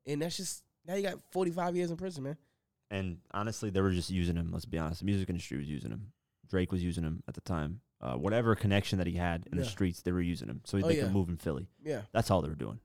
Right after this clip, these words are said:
Speaker 1: Mm-hmm.
Speaker 2: Literally, nobody. There was no Drake verse that came
Speaker 1: Was
Speaker 2: to
Speaker 1: he
Speaker 2: Arab.
Speaker 1: signed to Meek Mill at one point, or?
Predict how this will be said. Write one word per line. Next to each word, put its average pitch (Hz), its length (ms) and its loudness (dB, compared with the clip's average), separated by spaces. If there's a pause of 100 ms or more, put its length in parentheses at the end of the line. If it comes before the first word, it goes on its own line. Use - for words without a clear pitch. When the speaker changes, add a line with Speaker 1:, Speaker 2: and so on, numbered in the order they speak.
Speaker 1:
Mm-hmm. - 80 -2
Speaker 2:
Literally, 78 260 0
nobody. 95 320 4 (280)
There 110 100 8
was 113 80 6
no 120 100 10
Drake 110 300 8
verse 104 280 8
that 98 80 2
came 98 140 2
Speaker 1:
Was - 80 8
Speaker 2:
to 82 80 6
Speaker 1:
he 95 60 8
Speaker 2:
Arab. 90 320 8
Speaker 1:
signed 208 560 2 (160)
to 226 260 -2
Meek 214 240 -4
Mill 233 240 2
at 220 80 2
one 226 160 2
point, 240 340 0
or? 143 600 4